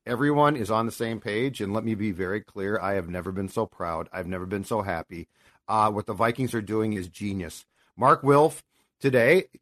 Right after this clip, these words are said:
said the exact right thing, which is, of course we value him, and we value him for the last year left on his contract. Code four, but if you call us up about him, I think we pick up the phone. Um, the Vikings are playing this brilliantly. And let me tie in the Kirk thing to the entire thing, because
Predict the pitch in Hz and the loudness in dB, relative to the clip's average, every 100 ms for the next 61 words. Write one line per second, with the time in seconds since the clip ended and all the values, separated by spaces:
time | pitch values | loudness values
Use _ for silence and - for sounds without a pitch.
0 | - - 135 113 110 110 92 123 123 120 | -16 2 2 2 -2 -6 -2 0 0 0
1 | 117 110 - 170 107 92 123 - 151 - | 0 -2 -2 -2 -2 -4 -4 -2 -4 -4
2 | - - - 339 - 311 185 175 151 139 | -12 -12 -6 -6 -4 -4 4 6 6 4
3 | 120 113 107 127 165 160 190 285 254 240 | 2 0 0 0 2 4 4 4 2 0
4 | - 233 214 202 208 - 214 190 180 - | -2 -2 2 4 2 0 -4 0 0 2
5 | 165 165 156 175 180 180 147 104 - _ | 2 2 0 -2 -2 0 0 0 -4 _
6 | _ _ - 202 208 - 190 190 156 151 | _ _ 4 6 6 4 4 4 6 2
7 | 131 226 - 175 151 120 147 196 339 185 | 2 -2 2 6 6 4 2 -2 0 2
8 | 131 113 123 110 107 - 113 - 220 147 | 4 4 4 4 2 -4 -8 -6 -2 -2
9 | - 143 - 147 185 190 127 85 _ _ | -2 -4 -6 0 4 4 2 -2 _ _
10 | _ _ 127 131 123 120 107 135 147 165 | _ _ 2 4 4 0 4 2 4 -2
11 | 151 151 - 139 131 131 123 120 - - | 0 -4 -4 0 2 4 2 0 -2 -2
12 | 117 117 107 - 98 104 139 247 226 185 | 0 0 -2 -4 -4 0 2 2 0 4
13 | 160 143 135 110 - 139 139 - 139 123 | 4 4 2 -2 -2 -2 -2 -2 -4 -2
14 | 113 110 95 104 104 98 98 90 107 123 | -4 -4 -2 -2 -2 -4 -6 -6 -2 0
15 | 117 | 0